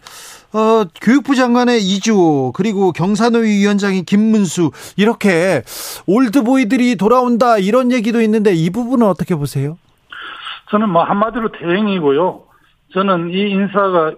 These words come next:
Speaker 2: 윤 대통령 사안 인식과 대응 방안에 대한 명확한 사인을 보여준다고 저는 그렇게 해석을 합니다. 이주호 장관은 저 고등학교 수여라하고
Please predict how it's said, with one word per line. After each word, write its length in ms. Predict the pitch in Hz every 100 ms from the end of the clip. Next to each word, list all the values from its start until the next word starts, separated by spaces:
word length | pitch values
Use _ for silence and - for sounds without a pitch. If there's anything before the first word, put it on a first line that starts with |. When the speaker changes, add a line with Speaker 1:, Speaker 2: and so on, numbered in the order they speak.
| _
Speaker 2:
윤 260 | 156 175 196
대통령 540 | 180 180 180 175 160
사안 500 | 135 - 143 175 190 180
인식과 500 | 170 175 180 139 -
대응 340 | 135 170 185
방안에 460 | 180 180 185 170 135
대한 180 | 135 131
명확한 420 | 170 196 160 127 _ _
사인을 540 | 175 175 202 180 135 - _ _ _ _ -
보여준다고 840 | 147 160 165 160 165 170 160 131
저는 200 | 131 127
그렇게 260 | 165 175 110
해석을 280 | 127 127
합니다. 380 | 110 110 98 - - - - _
이주호 460 | 160 156 208 233 185
장관은 500 | 165 160 170 170 143
저 140 | 139
고등학교 520 | - 160 185 208 202 151
수여라하고 1000 | - 143 190 175 127 123 110 127 123